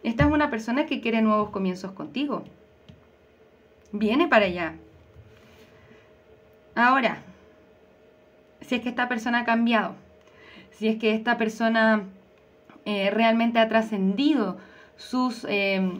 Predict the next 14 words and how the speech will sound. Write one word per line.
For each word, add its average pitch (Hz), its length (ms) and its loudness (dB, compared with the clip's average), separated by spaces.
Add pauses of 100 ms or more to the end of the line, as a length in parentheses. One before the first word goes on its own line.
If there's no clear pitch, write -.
(200)
propios 240 420 -2
obstáculos, 220 760 -2
sus, 208 180 2 (160)
eh, 190 120 -4
patrones 220 580 0
tóxicos 226 500 -4
de 196 100 -2
pensamiento 202 560 -2
o 214 40 -4
comportamiento, 196 880 -6 (680)
¿bien? 185 300 -8 (300)
Lo 240 160 -2
podemos 269 420 0
observar 269 520 -2